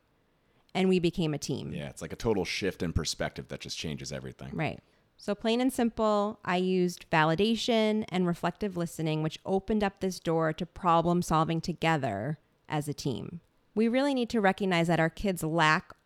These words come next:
Speaker 1: all of the skills to regulate and manage their emotions. It doesn't mean they,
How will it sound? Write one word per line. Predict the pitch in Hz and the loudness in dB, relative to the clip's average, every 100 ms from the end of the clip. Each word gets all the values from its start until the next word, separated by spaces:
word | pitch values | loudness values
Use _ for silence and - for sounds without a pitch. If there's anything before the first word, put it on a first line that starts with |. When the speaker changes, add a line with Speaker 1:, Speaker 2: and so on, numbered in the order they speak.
| _ | _
Speaker 1:
all | - 165 180 220 254 262 269 269 269 269 | 2 4 6 6 4 4 4 2 2 0
of | 233 | 0
the | 226 | -2
skills | - 247 233 240 | -4 0 2 2
to | - | 0
regulate | 254 196 156 151 151 151 | 2 2 2 0 0 -2
and | 165 165 | 2 2
manage | 156 156 151 | 2 0 0
their | 160 | 0
emotions. | 160 147 147 135 135 | 2 0 -2 -4 0
It | |
doesn't | 226 285 | 2 4
mean | 349 311 | 4 4
they, | 254 220 | 2 0